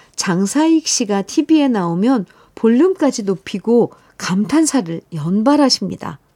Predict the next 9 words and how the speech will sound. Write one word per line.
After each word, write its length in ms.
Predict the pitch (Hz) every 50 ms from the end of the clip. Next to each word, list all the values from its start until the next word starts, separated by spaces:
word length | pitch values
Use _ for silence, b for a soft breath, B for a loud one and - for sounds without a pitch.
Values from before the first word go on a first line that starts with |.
| B B B B B B B B
"아, 540 | 147 147 139 127 117 - - - - 156 175
멋있다. 840 | 190 185 180 - - 185 - _ _ - 190 185 185 190 190 185 - _ _ B B B B B B
한복 480 | B - - 247 233 220 202 220 202 -
잘 520 | - - - - - - - - 117 147 196
어울린다. 760 | 196 202 214 220 214 214 208 202 185 202 202 202 202 202 202 _ _ _ _ B B B B B B B B
노래 300 | 180 196 214 233 220 190
잘한다." 1400 | - - - - - 135 135 139 165 185 196 214 233 233 226 226 214 214 220 220 220 220 214 190 180 190 160 170 - - - 160 _ _ _ _ b b b b b b _ _ _ _ -
<laughs> 260 | - 320 311 285 208
이러시면서 680 | - 220 226 240 233 - 233 220 202 202 196 233 214 214